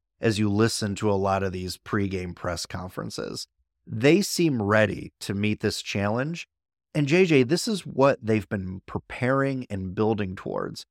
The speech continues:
year after year, ever since they got that taste of postseason success after the twenty twenty season. They have wanted to secure home field advantage for this very reason, to pull in Patrick Mahomes and pull in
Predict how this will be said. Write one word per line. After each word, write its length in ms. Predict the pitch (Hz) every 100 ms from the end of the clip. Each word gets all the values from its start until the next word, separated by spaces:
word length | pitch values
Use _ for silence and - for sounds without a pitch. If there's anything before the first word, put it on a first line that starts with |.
| _ _ -
year 300 | 113 131 135
after 260 | 131 -
year, 340 | 113 110 104 -
ever 160 | 104 123
since 260 | - 143
they 140 | - 113
got 260 | 120 117
that 220 | 117 101 _
taste 580 | - - 104 - - -
of 180 | 98 -
postseason 520 | 107 95 - - 98
success 600 | 95 - - 104 113 - _ _ _ -
after 320 | 110 - 120
the 80 | 98
twenty 320 | - 107 98
twenty 260 | - 107 104
season. 520 | - 101 95 - - _ _ _ -
They 220 | 120 139
have 200 | 160 139
wanted 640 | 110 113 117 120 107 101
to 80 | -
secure 480 | 101 110 - 104 98
home 300 | 101 113 147
field 360 | - 143 139 135
advantage 680 | 107 104 101 104 - 110 - _ _
for 320 | - 123 117
this 260 | 110 123 -
very 340 | 117 117 113
reason, 520 | 101 92 - - - - _ _ _ -
to 100 | 110
pull 320 | - 123 123
in 140 | 143 135
Patrick 400 | 135 131 151 -
Mahomes 640 | 135 117 107 104 110 - - _ _ _ -
and 200 | 107 92
pull 360 | - 120 123
in 420 | 127 123 120 127